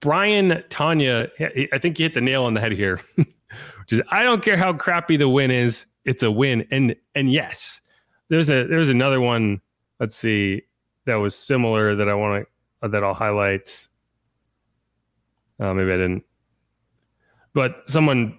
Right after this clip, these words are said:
basically said, "This game," oh, here it is, right here. Last Son of Odin says, "You knew playing the Titans was going to be a rock fight. Take the win and move on." Exactly. This was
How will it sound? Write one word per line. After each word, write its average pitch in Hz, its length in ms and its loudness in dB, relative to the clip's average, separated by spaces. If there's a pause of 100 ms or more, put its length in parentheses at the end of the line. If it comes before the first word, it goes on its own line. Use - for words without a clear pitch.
basically 110 400 0
said, 104 420 -2 (420)
"This 147 140 2
game," 165 380 2
oh, 123 140 2
here 127 140 2
it 87 60 -2
is, - 180 -6 (220)
right 104 120 0
here. 92 200 -2 (840)
Last 123 580 0
Son 139 460 2
of 120 380 -2
Odin 104 400 2 (260)
says, 120 240 2
"You 156 80 6
knew 180 160 4
playing 180 280 4
the 143 60 2
Titans 151 300 0
was 113 80 -2
going 131 220 2
to 123 40 0
be 123 120 2
a 113 40 2
rock 107 360 -2
fight. 113 320 -2
Take 143 200 -2
the 147 80 2
win 127 180 4
and 113 120 4
move 120 140 2
on." 139 160 0
Exactly. 151 560 -4 (540)
This 143 140 0
was 156 140 2